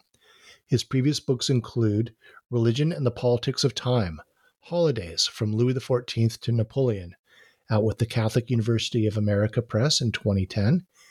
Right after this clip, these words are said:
and The French Revolution, Faith, Desire, and Politics, with Routledge Press in twenty fourteen.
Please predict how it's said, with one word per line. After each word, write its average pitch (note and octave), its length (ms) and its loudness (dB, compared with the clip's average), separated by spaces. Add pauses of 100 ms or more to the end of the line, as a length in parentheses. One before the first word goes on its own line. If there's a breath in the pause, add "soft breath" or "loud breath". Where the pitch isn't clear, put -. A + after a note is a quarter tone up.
(280 soft breath)
and C3+ 380 0
The D#3 80 -2
French D#3+ 300 0
Revolution, B2+ 580 -2 (240)
Faith, C3 460 0 (160)
Desire, G#2+ 400 2
and G#2+ 120 0
Politics, G2 680 -2 (380 loud breath)
with B2+ 160 -4
Routledge C3 400 2
Press G2 300 0
in G#2 80 2
twenty G2+ 260 2
fourteen. G2+ 560 0